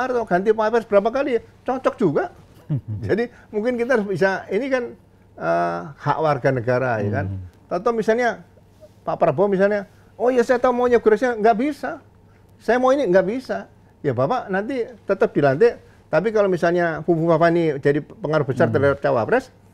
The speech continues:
Speaker 1: ya siapkan penggantinya.
Speaker 2: Dan Bapak malah berkomentar bisa gagal dilantik barangkali wapresnya ya?
Speaker 1: Siapa?
Speaker 2: Bapak kom-, komentarnya
Speaker 1: Loh,
Speaker 2: begitu?
Speaker 1: itu memang dijelaskan
Speaker 2: Hmm.
Speaker 1: sebelum pelantikan.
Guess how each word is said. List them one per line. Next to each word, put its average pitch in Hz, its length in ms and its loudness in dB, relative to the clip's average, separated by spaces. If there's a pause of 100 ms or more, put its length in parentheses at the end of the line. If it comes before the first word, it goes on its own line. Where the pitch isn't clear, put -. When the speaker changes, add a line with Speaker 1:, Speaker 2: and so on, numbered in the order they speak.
(280)
Speaker 1:
ya 113 80 -10
siapkan 127 400 -6
penggantinya. 143 560 -8 (320)
Speaker 2:
Dan 113 160 -8
Bapak 131 240 -2
malah 170 240 0
berkomentar 143 560 -2 (680)
bisa 127 400 -4
gagal 120 320 -4
dilantik 147 400 -6
barangkali 107 400 -8
wapresnya 98 400 -10
ya? 92 120 -10 (200)
Speaker 1:
Siapa? 113 400 -6
Speaker 2:
Bapak 113 240 -10
kom-, 117 240 -8
komentarnya 120 400 -8
Speaker 1:
Loh, 127 80 -14
Speaker 2:
begitu? 143 180 -2 (220)
Speaker 1:
itu 202 160 0
memang 302 240 2
dijelaskan 233 480 -2
Speaker 2:
Hmm. 117 320 -10
Speaker 1:
sebelum 214 400 2
pelantikan. 214 560 0